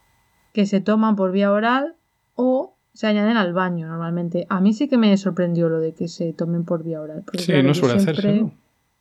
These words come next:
Speaker 1: Claro, yo aceite esencial lo asocio a aceites, pues, pa masajes,
Speaker 2: Ujú.
Speaker 1: a sprays y cosas así, y también para el baño. Pero debe ser, bueno, debe ser, no es, esa, luego lo estaba leyendo más,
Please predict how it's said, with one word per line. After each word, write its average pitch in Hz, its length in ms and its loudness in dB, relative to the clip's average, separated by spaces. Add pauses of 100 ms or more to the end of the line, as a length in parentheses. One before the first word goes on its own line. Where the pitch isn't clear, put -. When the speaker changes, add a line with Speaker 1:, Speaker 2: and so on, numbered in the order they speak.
(640)
Speaker 1:
Claro, 214 240 2
yo 190 500 2
aceite 175 340 -4
esencial 214 560 2 (440)
lo 185 140 2
asocio 196 460 2
a 196 40 2
aceites, 202 480 0
pues, 190 220 -8
pa - 260 -8
masajes, 233 960 0 (180)
Speaker 2:
Ujú. 135 220 -6
Speaker 1:
a 196 100 0
sprays 214 880 2
y 196 120 0
cosas 190 260 -4
así, 175 460 -2
y 208 100 2
también 185 260 0
para 196 160 2
el 175 100 0
baño. 170 360 -6 (380)
Pero 233 260 4
debe 202 220 4
ser, 214 340 0
bueno, 180 240 0
debe 160 140 -4
ser, 175 200 -2
no 175 220 -8
es, 202 380 4
esa, 170 340 -2
luego 170 280 2
lo 175 40 2
estaba 170 220 0
leyendo 175 240 -2
más, 202 260 2